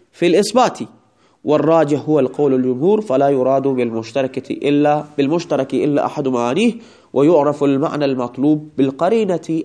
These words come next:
المعتبرة. نظریهٔ سوم میگه جایز است که مراد از لفظ مشترک عموم باشه، ولی در نفیه، نه در اثبات. در چه؟ این دیگه چه هست؟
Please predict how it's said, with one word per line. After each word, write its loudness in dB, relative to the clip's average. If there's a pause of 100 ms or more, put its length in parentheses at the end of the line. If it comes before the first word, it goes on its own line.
المعتبرة. -2 (1080)
نظریهٔ 4
سوم 2
میگه 0 (1300)
جایز 2
است 0
که 2 (340)
مراد 2
از 0
لفظ -2
مشترک -2 (160)
عموم 4
باشه، 2 (280)
ولی 2
در 2
نفیه، 2 (300)
نه 6
در 4
اثبات. -2 (580)
در 2
چه؟ 4 (1040)
این 4
دیگه 4
چه -4
هست؟ -2